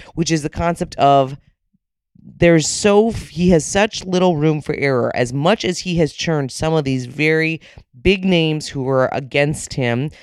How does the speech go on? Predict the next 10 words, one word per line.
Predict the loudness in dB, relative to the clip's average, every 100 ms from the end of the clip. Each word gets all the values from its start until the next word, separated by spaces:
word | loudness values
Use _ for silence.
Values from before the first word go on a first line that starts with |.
| -16
to | -4
now | 0 0
be | -2
supportive | -8 -8 2 2 4
of | 0 0
him, | -4 -2 -4 -8 -20 _ _ _ _ _
he | 2 2
has | 2
five | -2 -2 0
votes, | 2 0 -2 -16 -20